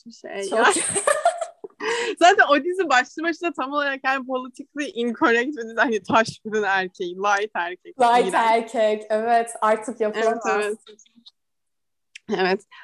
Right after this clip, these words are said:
Speaker 1: Ee, ya haklısın. Peki sen bizim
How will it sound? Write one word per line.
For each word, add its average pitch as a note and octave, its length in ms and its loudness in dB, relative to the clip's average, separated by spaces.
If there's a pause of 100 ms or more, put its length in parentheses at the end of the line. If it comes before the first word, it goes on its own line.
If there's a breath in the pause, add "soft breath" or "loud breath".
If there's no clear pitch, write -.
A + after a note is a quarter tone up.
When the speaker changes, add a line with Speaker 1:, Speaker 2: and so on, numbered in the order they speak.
(160 loud breath)
Speaker 1:
Ee, G#3 260 6 (260)
ya B3+ 220 2
haklısın. A#3 640 -4 (380)
Peki F4 400 -6 (460)
sen E4 400 -2
bizim C4 440 -4